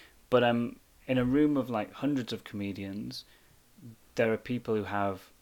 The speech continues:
their kind of people that they're close friends with. So you kind of know everyone, but can also get a sense that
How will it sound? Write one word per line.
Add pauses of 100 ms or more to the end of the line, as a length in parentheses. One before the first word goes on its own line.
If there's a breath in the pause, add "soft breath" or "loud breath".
(100)
their
kind
of
people
that
they're
close
friends
with. (440 soft breath)
So
you
kind
of
know
everyone, (300)
but
can
also
get
a
sense
that